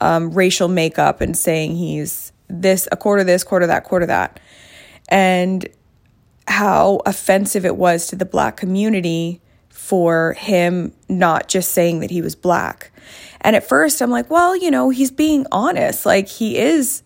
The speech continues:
you know, fifty percent black or, you know, whatever, these quarters." But then I also realized that that is the, the privileged white person in me saying that, because I realized what a huge deal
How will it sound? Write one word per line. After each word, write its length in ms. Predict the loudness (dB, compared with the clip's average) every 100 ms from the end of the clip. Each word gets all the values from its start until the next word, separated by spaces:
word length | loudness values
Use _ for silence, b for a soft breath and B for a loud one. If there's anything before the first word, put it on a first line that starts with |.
| b b b b b
you 120 | -2
know, 200 | 2 2
fifty 340 | 0 0 0 -2
percent 300 | -2 -2 2
black 180 | 0 0
or, 240 | -2 0
you 120 | 0
know, 120 | 2
whatever, 600 | 2 2 4 4 2 -6 -6
these 380 | -4 -2 -2 -6 -4
quarters." 360 | 0 2 0
But 180 | -2 0
then 300 | 2 2 0 -4 B -4
I 120 | 0
also 320 | 2 2 0
realized 480 | 0 2 4 2 0
that 120 | -2
that 140 | 0 2
is 200 | 0 -2
the, 340 | -4 -4 -6 b b b b
the 460 | -4 -2 -2 -4 -8 _ _ _ _ -6
privileged 640 | 2 2 2 0 0 -2
white 420 | -2 0 0 2
person 580 | 0 0 -2 -2 -4 -4 -2
in 240 | 0 0
me 320 | 0 -2 -6 _
saying 480 | -6 0 0 -2 -2
that, 340 | -2 -2 -8 B B B -6
because 600 | -4 0 2 4 2 -2
I 60 |
realized 500 | -4 0 2 2 0
what 140 | -2 -2
a 80 | -2
huge 720 | -4 -6 -2 -2 -2 -6 -8
deal 540 | -2 2 2 2 -2